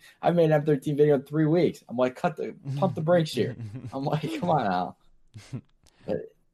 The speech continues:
Speaker 1: it's, you know, it's an okay gun. I mean, there's, there's always that gun in every Call of Duty, right?
Speaker 2: Yeah.
Speaker 1: It's got no, no recoil, a decent damage,
Speaker 2: Oh, I
Speaker 1: damage
Speaker 2: think,
Speaker 1: range.
Speaker 2: I think it's,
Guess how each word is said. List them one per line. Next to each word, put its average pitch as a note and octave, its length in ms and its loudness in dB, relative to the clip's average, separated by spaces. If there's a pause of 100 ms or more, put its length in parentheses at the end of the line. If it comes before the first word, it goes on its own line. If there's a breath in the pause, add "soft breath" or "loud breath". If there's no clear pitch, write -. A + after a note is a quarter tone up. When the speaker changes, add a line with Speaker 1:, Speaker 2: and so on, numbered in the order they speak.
Speaker 1:
it's, - 380 -12
you - 100 -4
know, D2 200 -4
it's F#3+ 200 -2
an B3 80 2
okay A#2 300 2
gun. E2+ 540 -6
I A2+ 40 -6
mean, C3+ 200 -2
there's, C#3+ 240 0
there's D#3+ 200 0
always F#2 280 -4
that F2+ 160 -4
gun F2+ 160 -4
in E2+ 80 -8
every E2 220 -8
Call D#2 180 -8
of D#2 80 -8
Duty, D#2 200 -10
right? G2 140 -6
Speaker 2:
Yeah. E2 240 -10
Speaker 1:
It's D#2 140 -14
got D#2 280 -8
no, F2 580 -4 (340)
no A2 160 4
recoil, G2+ 800 2 (140)
a F2+ 80 -4
decent F#2+ 420 -4
damage, D#2+ 640 -8 (220)
Speaker 2:
Oh, D3+ 100 -2
I D#3+ 280 0
Speaker 1:
damage D#3 80 -12
Speaker 2:
think, G3 100 -4
Speaker 1:
range. D#3 140 -8
Speaker 2:
I D3+ 140 -4
think F#3 260 -6
it's, C#3 240 -10